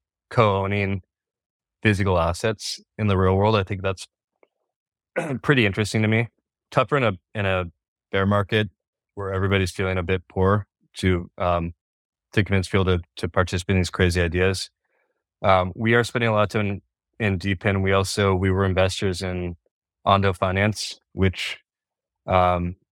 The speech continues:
is kind of leading parts of the R W A, um, at least by volume. They've become one of the emerging startups in, in that ecosystem.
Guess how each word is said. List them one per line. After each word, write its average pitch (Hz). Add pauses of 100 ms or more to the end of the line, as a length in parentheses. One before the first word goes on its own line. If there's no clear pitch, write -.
(480)
is 98
kind 101
of 90
leading 92 (160)
parts 92
of 90
the 87 (160)
R 92
W 90
A, 92 (600)
um, 95 (300)
at 110
least 107
by 101
volume. 95
They've 95
become 92
one 90
of 87
the 87 (840)
emerging 92
startups 92
in, 101
in 98
that 95
ecosystem. 104